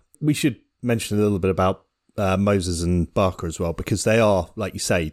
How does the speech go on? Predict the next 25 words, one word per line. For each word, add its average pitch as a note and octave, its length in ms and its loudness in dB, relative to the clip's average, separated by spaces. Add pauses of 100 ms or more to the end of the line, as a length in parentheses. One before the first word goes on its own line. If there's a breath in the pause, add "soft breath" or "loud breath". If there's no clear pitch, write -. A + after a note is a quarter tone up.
talented F#2+ 520 0
vocalists. - 1200 -4 (100)
Moses, G#2+ 560 0
whose G2 300 0
non-professional G2 800 0
name F2 220 2
is F2 140 0
Osmond E2+ 420 -2
Wright, F2 460 0 (320)
is F#2+ 360 2
Jamaican G2+ 520 0
born F#2 260 2
and F2+ 120 0
London F#2 320 0
based. A2 400 -2 (260)
He's G2 160 -2
a F2+ 60 2
singer, G#2 480 2
songwriter F#2 580 0
and F2 140 -4
producer, G2 720 2 (520 loud breath)
and F#2 640 0 (280)
he's G#2+ 240 0
basically G#2 720 -2
the F#2 600 0